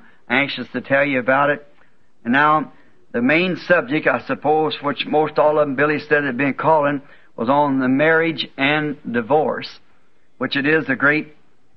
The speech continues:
a great subject, and I, I didn't know how to approach it. And I went up to pray about it, <laughs> and the Lord met me. And I know that I, by,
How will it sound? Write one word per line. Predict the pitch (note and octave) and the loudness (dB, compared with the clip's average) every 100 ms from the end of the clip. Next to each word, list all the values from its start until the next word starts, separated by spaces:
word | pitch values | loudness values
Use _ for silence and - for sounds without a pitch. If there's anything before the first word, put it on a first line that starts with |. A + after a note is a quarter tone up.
| - - | -20 -12
a | - | -8
great | A2 C#3+ D3+ - | 0 0 0 -2
subject, | - D#3+ D#3 E3 D3 | 2 2 0 -2 0
and | C3 | 2
I, | C#3 D3 C3+ - - - | 2 0 -4 -14 -16 0
I | B2+ C3+ | 2 4
didn't | B2 D#3 - | 2 -2 0
know | C#3 D3 C#3+ | 0 2 0
how | C#3 D#3+ D#3+ | 2 2 2
to | D3+ C#3 | 0 -4
approach | - D#3 E3 E3 | -2 0 0 0
it. | F3+ - - - - - - - - - - - - - - - - | -4 -6 -14 -20 -20 -20 -20 -20 -20 -20 -20 -20 -20 -20 -20 -14 -2
And | |
I | B2 | 0
went | B2+ C3+ | 2 0
up | C3+ | -2
to | C3 | -6
pray | - C#3 B2 | -2 0 2
about | A2+ A2+ A#2+ | 0 0 0
it, | - - | -4 -10
<laughs> | - | -10
and | A#2 A2+ | -6 -2
the | |
Lord | A2+ A#2+ A#2 | 0 0 0
met | A#2+ A#2 - | -2 -4 -6
me. | C#3 B2 - - - - | -10 -14 -18 -20 -20 -10
And | A2+ A#2 - | -6 -6 -4
I | B2+ C3+ | 0 2
know | C3+ D#3 D3 B2 | 2 2 0 0
that | A#2+ | -2
I, | B2+ B2 A#2 - | 0 -2 -4 -6
by, | - B2 B2+ | 0 2 2